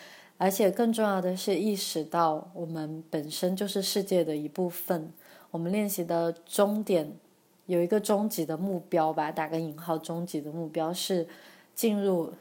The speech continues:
samadhi，三摩地。它究竟是什么？很难去描述，它很像是 enlightenment，对不对？就好像是开悟了。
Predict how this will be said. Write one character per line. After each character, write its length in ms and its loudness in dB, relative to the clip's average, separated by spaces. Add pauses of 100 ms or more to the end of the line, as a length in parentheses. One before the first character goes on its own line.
(120)
samadhi， 760 0 (160)
三 240 2
摩 200 2
地。 320 0 (480)
它 120 2
究 200 8
竟 180 4
是 180 0
什 240 0
么？ 260 -2
很 140 -4
难 200 -2
去 120 -4
描 220 -2
述， 180 -4
它 80 0
很 140 -2
像 220 -4
是 120 -4
enlightenment， 800 -2 (120)
对 80 -10
不 60 -6
对？ 120 -2
就 140 -10
好 160 -8
像 140 -12
是 480 -4
开 200 2
悟 260 4
了。 220 -2